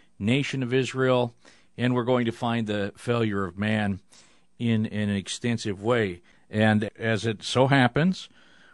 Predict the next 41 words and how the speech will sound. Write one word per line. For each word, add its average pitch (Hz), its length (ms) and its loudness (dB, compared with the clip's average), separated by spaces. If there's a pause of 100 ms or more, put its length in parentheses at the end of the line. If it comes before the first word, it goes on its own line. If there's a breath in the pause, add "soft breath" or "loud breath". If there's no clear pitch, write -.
we're 98 120 -4
going 117 240 4
to 110 80 -4
be 104 120 2
studying 131 440 2
a 107 40 4
little 131 280 2
bit 117 260 4
about 107 460 0
tax, 139 680 0
uh, 101 120 -4
that, 101 280 -2
about 107 280 0
taxation, 127 840 0 (840 soft breath)
and 98 460 0
an 104 120 0
aspect 123 520 2
of 101 180 0
it 127 120 2
as 101 260 0
we 101 160 -4
look 117 260 -4
through 110 460 2
this 104 340 -4
dispensation 104 1120 -2 (140)
of 98 600 2 (200)
law. 107 480 8 (280)
Because 135 320 6
one 196 200 6
of 254 60 6
the 151 100 6
things 143 260 4
that's 113 160 -2
happening 143 440 2
to 107 140 4
Israel 123 440 4
at 135 60 -4
the 113 40 -6
time 120 320 4
of 95 60 -2
Solomon 131 640 2